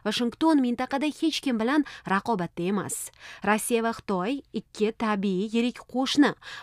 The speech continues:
va aqsh ular bilan bellashishni istamaydi. Inson huquqlari faollari esa Amerika o'z demokratik qadriyatlari va erkinlik urug'ini yoyishi va shu tariqa o'ziga xos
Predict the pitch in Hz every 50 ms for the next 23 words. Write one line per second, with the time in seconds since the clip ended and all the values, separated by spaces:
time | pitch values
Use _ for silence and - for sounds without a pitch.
0 | - - 185 185 208 214 208 202 - - - 285 320 - - - - 208 208 202
1 | 208 247 285 262 302 311 330 311 240 208 185 175 160 160 160 - - 220 226 214
2 | - - 202 180 180 180 185 180 180 175 - - _ _ _ _ _ - - -
3 | - - 226 240 233 - - 302 302 285 262 220 - - 254 247 - 262 262 262
4 | 254 247 - 254 247 254 254 262 262 269 294 320 330 302 - - 208 156 165 -
5 | - - - - 202 226 262 302 320 311 - 294 302 302 302 247 208 196 240 240
6 | 247 254 247 262 262 254 254 294 285 - - 226 208 185 214 214 214 208 208 220
7 | 214 226 233 233 202 - - - - - - - 226 247 247 277 277 262 - 285
8 | 285 277 311 - 311 330 339 339 330 294 302 254 240 220 180 190 185 185 185 196
9 | 202 - - 190 180 - - - - - 175 185 - - 285 254 - 349 339 330
10 | 294 269 226 - - 180 - - 196 190 165 185 165 185 180 175 - 196 190 220
11 | 214 -